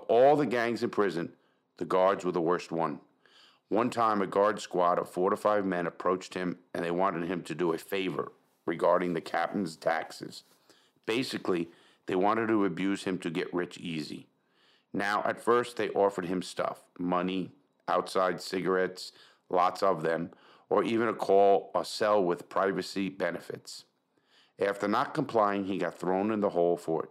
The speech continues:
disrespecting a guard. They asked him every day if he'd be down to do it now, but he kept saying no. So after spending two and a half weeks in the shoe,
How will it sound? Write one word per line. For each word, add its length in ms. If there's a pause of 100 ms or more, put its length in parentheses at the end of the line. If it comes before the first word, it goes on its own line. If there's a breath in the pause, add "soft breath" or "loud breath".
(100)
disrespecting 760
a 80
guard. 380 (720 soft breath)
They 180
asked 380
him 260
every 260
day 380 (200)
if 200
he'd 220
be 120
down 360
to 100
do 240
it 100
now, 360 (380 soft breath)
but 100
he 60
kept 300
saying 360
no. 300 (760 soft breath)
So 200
after 240
spending 420
two 200
and 100
a 60
half 300
weeks 340
in 160
the 60
shoe, 500